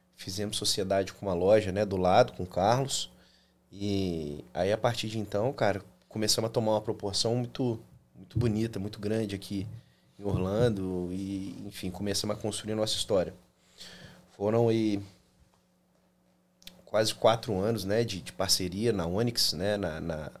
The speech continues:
na Car Sales, né, de venda. Pessoas fantásticas, Hudson, Carlos, Ricardo, enfim.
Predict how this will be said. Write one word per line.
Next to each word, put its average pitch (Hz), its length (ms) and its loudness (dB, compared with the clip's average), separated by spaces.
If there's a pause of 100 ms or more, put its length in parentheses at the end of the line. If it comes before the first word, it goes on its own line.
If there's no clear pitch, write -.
(500)
na 87 80 -12
Car 92 200 4
Sales, 107 400 4
né, 98 200 0
de 95 160 -4
venda. 110 400 0 (760)
Pessoas 110 360 -2
fantásticas, 101 840 2
Hudson, 104 380 -6
Carlos, 98 460 2
Ricardo, 98 520 2
enfim. 90 320 -8